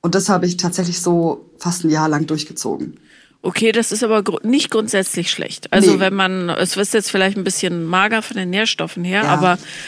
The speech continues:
Speaker 2: grundsätzlich ist es jetzt nicht ganz
Speaker 1: Genau,
Speaker 2: verkehrt.
Speaker 1: genau.
Speaker 2: Ja.
Speaker 1: Nee, also ich hatte Nährstoffe, ich hab Fleisch, Gemüse und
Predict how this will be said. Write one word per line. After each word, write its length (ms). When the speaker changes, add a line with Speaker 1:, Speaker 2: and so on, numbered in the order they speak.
Speaker 2:
grundsätzlich 540
ist 180
es 120
jetzt 220
nicht 340
ganz 180
Speaker 1:
Genau, 220
Speaker 2:
verkehrt. 400
Speaker 1:
genau. 260
Speaker 2:
Ja. 100
Speaker 1:
Nee, 160
also 220
ich 160
hatte 200
Nährstoffe, 460
ich 180
hab 140
Fleisch, 400
Gemüse 480
und 280